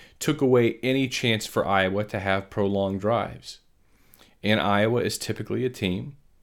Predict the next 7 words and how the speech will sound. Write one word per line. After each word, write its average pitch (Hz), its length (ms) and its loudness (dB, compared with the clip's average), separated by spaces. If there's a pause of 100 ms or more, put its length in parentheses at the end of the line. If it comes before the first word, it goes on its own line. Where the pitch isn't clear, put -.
(160)
that 101 320 -2
does 101 240 2
its 127 180 -8
work 98 400 -2 (400)
via 98 520 0 (120)
prolonged 120 480 -2
drives. - 540 -6